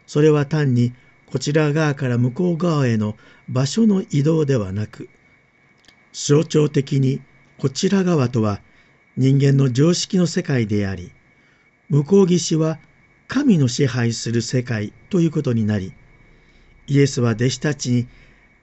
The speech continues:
神の支配する領域へと導こうとされたと思われます。ちなみに、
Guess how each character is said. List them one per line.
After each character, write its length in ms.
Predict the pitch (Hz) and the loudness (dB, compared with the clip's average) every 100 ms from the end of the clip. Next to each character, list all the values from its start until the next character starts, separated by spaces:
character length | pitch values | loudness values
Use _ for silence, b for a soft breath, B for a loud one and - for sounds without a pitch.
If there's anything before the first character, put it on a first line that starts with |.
| - | -4
神 240 | 190 190 | 0 2
の 140 | 160 | 2
支 160 | 139 180 | 0 -2
配 220 | 165 165 | -2 -2
す 140 | 139 143 | -2 -2
る 160 | 131 123 | -2 2
領 260 | 156 175 | 2 2
域 260 | 165 160 156 | 0 -2 -4
へ 80 | 185 | -2
と 220 | 131 110 b b b - | -4 -6 b b b -2
導 440 | 127 123 220 220 | 0 0 0 0
こ 220 | - 226 | 0 0
う 60 | 160 | 0
と 100 | 127 | -2
さ 180 | 117 120 | -2 -2
れ 120 | 117 | -2
た 100 | 110 | -4
と 140 | 110 | -4
思 180 | 107 107 | -2 -2
わ 120 | 101 | -4
れ 100 | 98 | -6
ま 120 | 92 92 | -10 -14
す。 260 | - - _ _ _ _ _ _ _ _ _ _ _ | -16 -20 _ _ _ _ _ _ _ _ _ _ _
ち 180 | - 143 | -6 -2
な 120 | 151 | 0
み 140 | 143 | 2
に、 160 | 131 131 | 0 -4